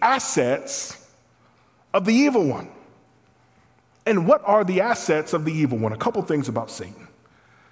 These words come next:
C S Lewis once famously said that most people either ignore him or give him too much credit. They ignore him at their own peril, or they attribute modern common things to Satan.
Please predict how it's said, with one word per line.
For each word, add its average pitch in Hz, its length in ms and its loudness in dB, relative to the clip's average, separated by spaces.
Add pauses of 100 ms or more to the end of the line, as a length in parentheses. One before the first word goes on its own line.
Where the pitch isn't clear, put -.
(600)
C 208 180 0
S 196 140 0
Lewis 202 260 4
once 180 140 -2
famously 190 400 -2
said 196 320 0
that 156 80 0
most 180 220 0
people 175 300 0
either 151 260 2
ignore 147 400 2
him 262 140 -4 (600)
or 104 80 -10
give 139 180 -2
him 165 100 -4
too 160 120 -4
much 143 180 -2
credit. - 280 -10 (1300)
They 131 120 2
ignore 160 260 4
him 220 80 2
at 170 80 0
their 160 140 2
own 156 100 0
peril, 196 400 0
or 135 80 0
they 139 140 2
attribute 185 560 -2
modern 165 500 0
common 170 360 -2
things 123 360 -4
to 123 120 -6
Satan. 104 440 -6